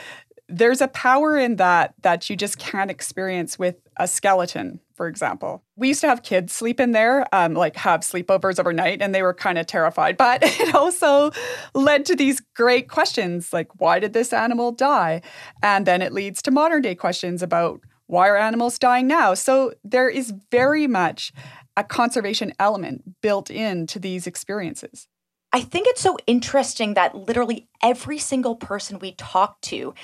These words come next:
Speaker 2: said that conservation is the main driver for all taxidermy, no matter where you come from, no matter what your background is,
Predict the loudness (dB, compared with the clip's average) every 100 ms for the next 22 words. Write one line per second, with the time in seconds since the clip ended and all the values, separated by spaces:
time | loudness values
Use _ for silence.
0 | -14 0 2 4 0 0 -2 0 0 -2
1 | -4 -4 -4 -2 -2 -4 -6 -2 -4 0
2 | -2 -2 -4 -6 -2 2 2 0 -2 -4
3 | -4 -4 -4 _ 4 6 6 2 -2 -4
4 | -4 -6 -6 -8 -14 -12 -6 0 2 4
5 | 6 4 0 -4 -2 -2 0 0 0 0
6 | 2 4 2 -2 0 2 2 2 0 0
7 | -2 -2 0 0 0 -2 0 2 2 -2